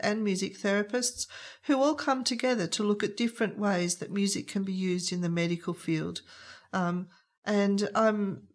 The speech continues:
very glad that we've had our joint a-, abstract accepted, and,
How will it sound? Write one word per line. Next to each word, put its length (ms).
very 220
glad 340
that 140
we've 220
had 240
our 340
joint 320
a-, 200
abstract 460
accepted, 640
and, 400